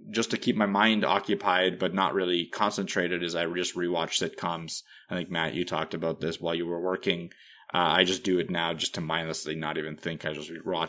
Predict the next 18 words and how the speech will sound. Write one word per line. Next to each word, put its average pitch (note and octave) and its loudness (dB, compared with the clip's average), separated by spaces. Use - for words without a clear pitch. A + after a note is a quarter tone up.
rewatch F#2 4
The F2 0
Office F2 2
or D2+ -4
How F2 -4
I F2 -6
Met E2+ -6
Your F2 -8
Mother E2+ -2
or D#2+ 0
something, E2 -4
something F#2+ -6
that E2+ -4
doesn't F2+ -4
require E2 -4
me E2 -6
to D#2 -2
think. F2 -6